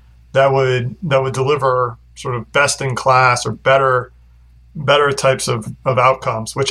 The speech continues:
which in my mind, I think if we measured as a-, agreement, uh, well, there, there, I think there's a couple different areas, right? The, the, the first one is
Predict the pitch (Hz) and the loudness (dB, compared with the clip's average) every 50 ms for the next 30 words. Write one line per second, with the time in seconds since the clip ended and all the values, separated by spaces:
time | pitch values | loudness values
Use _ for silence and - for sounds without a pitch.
0 | - - 170 151 151 147 165 151 170 185 202 202 196 175 165 151 139 131 - 151 | -4 -2 -2 0 0 2 2 2 4 6 6 6 6 4 4 2 0 0 -2 -4
1 | 131 147 135 143 135 131 131 139 147 143 135 151 131 127 127 123 123 123 123 120 | -4 -4 -4 -4 -2 0 2 2 2 2 0 0 2 2 2 4 2 2 2 0
2 | - - - - _ _ _ _ - _ _ _ _ _ 151 151 151 170 151 120 | -2 -4 -6 -12 _ _ _ _ -20 _ _ _ _ _ -2 0 0 0 0 0
3 | - 165 156 156 165 160 147 135 127 123 123 123 110 - _ - - - 151 143 | 0 0 0 0 0 0 0 0 -2 -2 -2 -4 -6 -10 _ -14 -4 -2 0 2
4 | 135 135 135 127 127 123 - - - _ - - - - 160 156 185 190 - 190 | 2 2 2 2 0 -2 -4 -6 -10 _ -20 -10 -2 -2 0 0 0 0 0 0
5 | 196 180 151 190 220 220 214 - - - 165 165 165 156 135 143 139 - 131 123 | 0 2 2 2 4 4 2 0 0 -2 -2 -2 -2 -2 -4 -4 -4 -4 -4 -4
6 | 123 123 123 120 123 - - - 131 123 123 127 - - 78 - - 156 147 156 | -2 -2 -2 -2 0 0 0 0 0 0 -2 -2 -2 -4 -2 -2 -4 -4 -4 -2
7 | 151 - 208 214 208 214 196 175 165 151 143 135 131 - - | 0 2 2 2 2 2 2 2 2 2 2 0 0 -2 -6